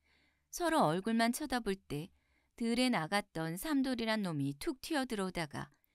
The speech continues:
이 소리를 듣더니 제 딴은 동정하는 표정으로 "그거 일 났쇠다.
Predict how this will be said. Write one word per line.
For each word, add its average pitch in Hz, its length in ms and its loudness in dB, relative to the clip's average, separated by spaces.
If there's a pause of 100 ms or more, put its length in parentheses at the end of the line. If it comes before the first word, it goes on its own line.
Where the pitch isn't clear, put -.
(340)
이 233 80 0
소리를 262 400 2
듣더니 175 580 -4
제 214 180 0
딴은 180 380 0
동정하는 202 560 -2
표정으로 185 640 -6 (600)
"그거 165 420 0 (280)
일 202 380 2
났쇠다. 156 880 0